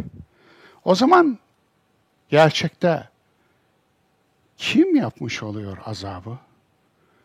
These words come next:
Allah mı yapmış oluyor? Haşa. Böyle Allah'ın ateş çukurları var.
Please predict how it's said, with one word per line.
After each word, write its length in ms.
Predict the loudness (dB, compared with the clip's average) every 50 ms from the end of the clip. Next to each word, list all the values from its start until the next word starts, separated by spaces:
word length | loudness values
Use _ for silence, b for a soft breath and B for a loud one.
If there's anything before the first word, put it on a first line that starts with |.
| _ -16
Allah 300 | -12 -10 -8 -8 -8 -8 -6
mı 80 | -6 -8
yapmış 440 | -8 -10 -14 _ -20 -18 -16 -14 -14
oluyor? 180 | -14 -14 -14
Haşa. 600 | -14 -12 -10 -10 -10 -10 -10 -10 -10 -12 -16 -18 -20 _ _ _ _ _ _ _ _ _ _ _ _ _ _ _ _ _ _ _ -8
Böyle 380 | -6 -4 -2 -2 -4 -6 -8 _ _ _ _ _ _ _ _
Allah'ın 440 | -6 -4 -4 -4 -4 -2 -2 -4 -4 -4
ateş 340 | -6 -4 -2 -2 -2 -2 -4
çukurları 560 | -8 -10 -8 -8 -6 -4 -4 -4 -2 -4 -4
var. 200 | -6 -8 -10